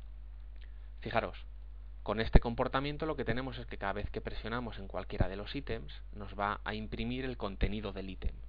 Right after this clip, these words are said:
De la misma manera podríamos abrir una nueva ventana cada vez que pulsemos un ítem, o ir a una página web, o abrir otra activity, o salir de la aplicación, ¿de acuerdo? Veremos en sucesivos tutoriales cómo cambiar o qué tipo de código podemos meter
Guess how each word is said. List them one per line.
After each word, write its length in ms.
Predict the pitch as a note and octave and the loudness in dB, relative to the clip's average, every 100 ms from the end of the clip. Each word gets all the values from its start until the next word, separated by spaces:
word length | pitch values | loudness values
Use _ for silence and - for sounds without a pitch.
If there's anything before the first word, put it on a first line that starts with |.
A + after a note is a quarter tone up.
| - - - - - - - | -10 -10 -10 -10 -10 -10 0
De 100 | G2+ | 2
la 80 | |
misma 260 | G2+ G#2+ A#2 | 2 2 2
manera 340 | A#2 A#2 C3+ | 4 4 2
podríamos 580 | C3+ A#2 B2 C3 D3 D3+ - - - - | 2 0 2 0 -2 -4 -10 -10 -10 -2
abrir 300 | G2+ G#2+ A2+ | 0 2 2
una 140 | A#2 | 2
nueva 220 | A2 A2 A2 | 4 6 4
ventana 540 | A2 A2+ B2 A#2 A2 | 2 8 8 8 2
cada 220 | A2 G#2+ | 2 2
vez 180 | A2 A2 - | 4 4 2
que 160 | A2+ A2 | 0 -2
pulsemos 600 | G#2 G2+ A2+ A2 G#2 A#2 | -2 -2 -2 -2 -4 -4
un 100 | C#3+ | -4
ítem, 440 | D#3 D#3+ E3 E3 - | -2 -4 -4 -8 -6
o 280 | G#2+ G2+ G#2 | -2 2 2
ir 120 | A2 | 2
a 60 | A2 | 2
una 180 | G#2+ G#2 | 0 -2
página 320 | G#2 A#2+ A#2+ | -4 -2 -2
web, 400 | C3+ D#3+ D#3+ E3 - - | 2 2 0 -2 -6 -6
o 200 | G#2+ G#2 | -2 0
abrir 240 | A2 A2 | 0 0
otra 200 | A2 - | 0 -2
activity, 760 | - - D#3+ D3+ D3+ D#3 D3+ - | -2 -4 -4 -4 -4 -6 -6 -6
o 140 | - | -6
salir 280 | - G2+ A2 | -6 0 2
de 80 | A2 | 4
la 80 | G#2 | 2
aplicación, 540 | G2 F#2+ G2 F#2 F2 - - | -2 -2 0 0 -4 -8 -10
¿de 80 | F#2+ | -8
acuerdo? 360 | - F#2+ F#2+ C3+ - - - - - | -6 -4 -4 -8 -10 -10 -10 -10 0
Veremos 320 | G2+ A2 A#2 | 4 4 2
en 120 | A#2+ | -2
sucesivos 520 | A#2 A#2 G#2+ A#2 A#2+ | -2 -4 -2 -2 -2
tutoriales 640 | - - A2+ A#2+ C3 C#3+ - | -2 0 4 4 2 -2 -4
cómo 240 | - A2+ A2+ | 0 2 2
cambiar 480 | A#2 A2 A#2+ C3 - - - - - - | 0 2 2 0 -2 -10 -10 -10 -12 -2
o 140 | G#2 | 2
qué 140 | - G#2+ | 2 2
tipo 320 | A#2+ A#2 A2 | 0 0 0
de 100 | G#2+ | 2
código 420 | B2+ A#2 A#2 C3 | 2 2 -2 -4
podemos 400 | A2 G#2 A2+ G#2+ | -2 0 0 -2
meter 400 | A2 - A2+ | 4 6 6